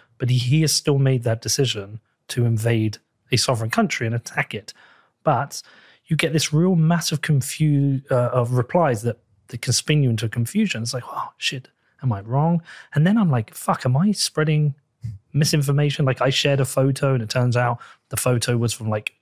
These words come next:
a year ago. And, and you're like, "I, I don't have the time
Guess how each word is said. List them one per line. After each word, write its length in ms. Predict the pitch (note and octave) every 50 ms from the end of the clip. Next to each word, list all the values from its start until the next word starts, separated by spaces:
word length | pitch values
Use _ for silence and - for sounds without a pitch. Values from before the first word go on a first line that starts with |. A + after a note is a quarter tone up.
| _ - -
a 40 |
year 340 | B2+ A#2+ B2 C#3 D3 C#3+ C#3
ago. 580 | B2+ A#2+ C3+ C3+ C3 C3 C3 C3 C3+ C3 A#2+ G#2+
And, 160 | G2+ G2+ G2+ - _ - - - _ _ _ _ _ _ _
and 100 | - C#3
you're 100 | D3 C#3+
like, 160 | D3 C#3 -
"I, 80 | D3+ D3 - _ _ _ _ _ -
I 60 | D3
don't 400 | C3+ - E3+ F3+ G3 G3+ G3 E3+
have 320 | - - F3+ E3+ E3 D3
the 120 | D3 D3+ C#3
time 640 | - - - C3 B2 A2+ A2 A2 A2 A2 A2+ A#2